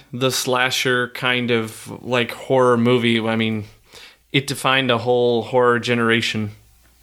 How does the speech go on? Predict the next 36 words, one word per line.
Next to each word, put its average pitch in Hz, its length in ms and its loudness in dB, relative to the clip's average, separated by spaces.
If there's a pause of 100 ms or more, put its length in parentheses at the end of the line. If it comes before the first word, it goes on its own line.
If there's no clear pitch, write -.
(160)
Uh, 98 300 -6 (960)
you 110 120 -6
know, 104 140 -4
it 98 40 -8
was 107 120 -8
amazing. 110 480 -4 (300)
So 101 320 -6 (680)
I 127 80 0
really 127 300 2
like 120 240 0
that. 113 220 -2
He 131 120 -2
has 139 140 0
a 131 40 0
lot 127 220 2
of 117 500 -4
good 120 220 2
movies 107 540 0
that 107 160 -2
he, 104 180 -4
he 107 220 -6
did. 104 240 -2
I 113 140 -8
think 160 180 -2
he 180 120 -2
also 127 280 -2
did 113 240 -6
Last, 113 400 -4 (120)
Last 127 520 -4
House 127 680 -4
on 117 160 0
the 107 80 -6
Left 117 480 -4 (600)
before 131 340 0
this 160 180 0
one. 185 300 0